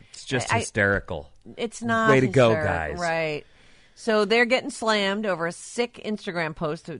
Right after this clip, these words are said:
Speaker 2: That's the quote. It's a sick post showing them dressing up this live, dying lobster.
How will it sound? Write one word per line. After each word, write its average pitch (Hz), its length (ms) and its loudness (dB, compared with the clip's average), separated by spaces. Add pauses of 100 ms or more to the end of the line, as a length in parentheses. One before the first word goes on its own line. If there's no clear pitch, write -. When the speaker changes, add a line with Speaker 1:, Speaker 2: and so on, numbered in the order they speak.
Speaker 2:
That's - 240 -8
the 156 80 -14
quote. 135 400 -6
It's - 160 -16
a 107 60 -14
sick - 400 -14
post 123 320 -6
showing 160 260 -4
them 151 140 -6
dressing 156 380 -4
up 156 100 -6
this 147 180 -14
live, 147 500 2
dying 143 420 -4
lobster. 131 580 -2